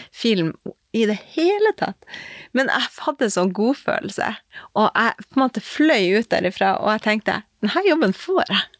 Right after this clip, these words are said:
Og en halvtime etter så ringer de, og så sier de, "Du fikk jobben." Han, eh, han Hisham, han er kurdisk, og han hadde sett de bildene fra Rydde Rydde-avisa,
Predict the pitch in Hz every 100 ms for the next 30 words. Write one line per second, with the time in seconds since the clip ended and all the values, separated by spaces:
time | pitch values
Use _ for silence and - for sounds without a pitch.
0 | _ 262 277 277 349 - 220 208 190 233
1 | 202 196 226 214 180 202 202 214 202 180
2 | 190 - - - - 202 208 233 226 208
3 | 208 208 196 220 - - 214 202 196 185
4 | 185 - 208 202 254 277 233 185 196 202
5 | 180 - 196 226 277 - - - - -
6 | - 202 220 220 202 190 - 247 185 175
7 | - - - - 214 220 214 151 175 -
8 | 196 180 175 180 190 202 208 180 202 -